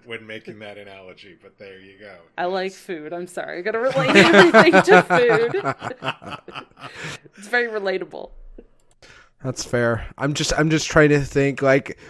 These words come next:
Speaker 3: when I'm raging, what is, what is going to be the, uh, the, the stress reliever? I guess just going and playing something, or, like, stepping away, but going and playing something mindless and, like, like, a beat 'em up style game where it's just like, I,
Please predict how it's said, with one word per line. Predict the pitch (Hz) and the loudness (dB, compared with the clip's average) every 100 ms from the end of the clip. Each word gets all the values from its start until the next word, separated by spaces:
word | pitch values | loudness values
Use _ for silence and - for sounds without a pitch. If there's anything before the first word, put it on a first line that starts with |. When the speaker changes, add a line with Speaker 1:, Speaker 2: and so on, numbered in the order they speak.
| - - | -10 -2
Speaker 3:
when | 131 | 4
I'm | 160 156 131 | 6 4 2
raging, | 135 131 131 131 131 123 | 4 4 2 0 -2 -2
what | 123 131 | 2 4
is, | 139 135 | 4 2
what | 135 135 | 0 0
is | 139 117 | -2 0
going | 135 135 | 0 0
to | 127 135 | -2 -8
be | 127 131 131 | -6 -4 -4
the, | 120 127 127 | -4 -2 -2
uh, | 120 120 107 - - _ | 0 -2 -6 -14 -20 _
the, | 120 120 123 135 | -12 -6 2 2
the | 117 139 | 2 -2
stress | 127 - 131 123 - | -2 -2 -4 -4 -6
reliever? | 127 123 127 123 131 | -8 -6 -4 -2 -2
I | 127 | -2
guess | 123 139 127 | 0 -2 -2
just | - 139 - | -6 -8 -4
going | 131 131 131 127 | -2 0 -2 -2
and | 127 | -4
playing | - 135 131 127 | -2 -2 -2 -4
something, | - 127 120 131 123 123 127 | -4 -4 -2 -2 0 -4 -8
or, | 117 120 | -6 -4
like, | 120 113 | -4 -6
stepping | - 131 120 131 | -4 -2 -2 -4
away, | 120 117 117 120 | -4 -4 -2 -4
but | 123 120 | -4 -6
going | 127 127 127 | -2 -2 -2
and | 117 | -4
playing | - 120 123 | -4 -6 -6
something | - 117 127 120 | -6 -6 -6 -8
mindless | 113 104 117 127 120 127 123 135 | -6 -6 -6 -6 -6 -6 -4 -6
and, | 117 | -4
like, | 113 123 - _ - - - | -4 -4 -8 _ -20 -18 -4
like, | 139 135 | -2 0
a | |
beat | 127 - 135 127 | -2 -2 -2 -2
'em | 120 | -2
up | 123 120 - | -4 -4 -6
style | - 117 120 127 123 123 | -4 -2 -2 -2 -4 -4
game | 120 131 127 120 120 | -4 -4 -4 -8 -8
where | 127 | -8
it's | 123 | -8
just | 135 | -4
like, | 143 139 - | -4 -4 -4
I, | 123 135 | 0 0